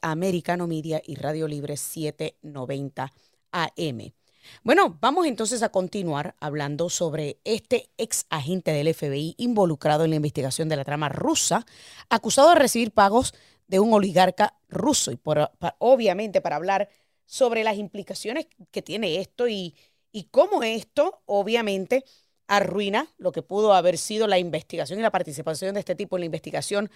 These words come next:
del Russian Collusion. Me acompaña el ex agente del F B I, César Paz. César, buenas noches. Bienvenido nuevamente a Dani Alexandrino hablando de frente.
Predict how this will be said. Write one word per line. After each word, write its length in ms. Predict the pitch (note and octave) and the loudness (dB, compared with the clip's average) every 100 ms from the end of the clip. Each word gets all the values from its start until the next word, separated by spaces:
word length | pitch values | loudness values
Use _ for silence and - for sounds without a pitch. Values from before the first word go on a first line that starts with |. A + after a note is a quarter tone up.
| _ _ _ _ | _ _ _ _
del 160 | G3+ | -4
Russian 380 | F#3+ A#3 - G#3 | -2 -2 -2 -2
Collusion. 420 | F#3 A3+ A3+ E3+ | -2 -2 -2 -2
Me 80 | F3 | 0
acompaña 540 | G#3+ G3+ E3+ F#3+ F3+ | 0 0 0 0 0
el 60 | F3 | -2
ex 140 | A3+ | -2
agente 300 | E3 F3 E3+ | -2 -4 -2
del 140 | E3+ D#3 | -4 -4
F 180 | E3 D#3+ | -6 -6
B 100 | D3+ | -6
I, 180 | F#3 - _ _ | -6 -10 _ _
César 600 | - - F3+ - F3 - - | -8 -2 -2 0 -2 -2 -6
Paz. 240 | - D3 - - - | -4 -4 -6 -14 -12
César, 380 | - C#4 C#4 C#4 | 4 4 6 4
buenas 300 | A#3 D4 C#4 | 6 4 4
noches. 340 | C4 D4 C#4+ A3 | 0 0 2 0
Bienvenido 460 | A3+ A3 B3 C4+ | 0 2 6 6
nuevamente 440 | B3+ B3+ B3+ C4 A#3 | 6 4 4 0 2
a 40 | |
Dani 220 | A3+ A#3+ | 4 2
Alexandrino 460 | A3+ G#3 G#3+ A3 A3 | -4 -4 -4 -2 0
hablando 280 | G3+ G#3 G3+ | 0 2 4
de 100 | F#3 | 2
frente. 460 | - - - D3 | 0 -8 -10 -14